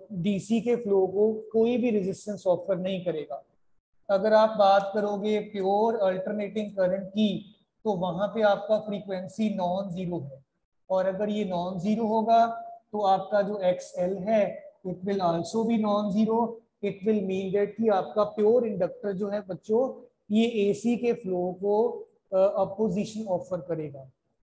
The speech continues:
लेकिन pure inductor आपका डीसी के फ्लो को कोई भी अपोजिशन offer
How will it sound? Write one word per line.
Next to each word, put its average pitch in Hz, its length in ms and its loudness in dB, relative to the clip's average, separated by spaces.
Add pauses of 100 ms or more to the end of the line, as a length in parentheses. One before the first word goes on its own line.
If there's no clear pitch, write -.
(120)
लेकिन 190 440 -4
pure 202 280 2
inductor 208 460 -2
आपका 190 320 0
डीसी 190 440 -2
के 220 140 0
फ्लो 185 300 -2
को 196 200 0
कोई 202 380 2
भी 220 180 2
अपोजिशन 185 640 -2
offer 196 640 0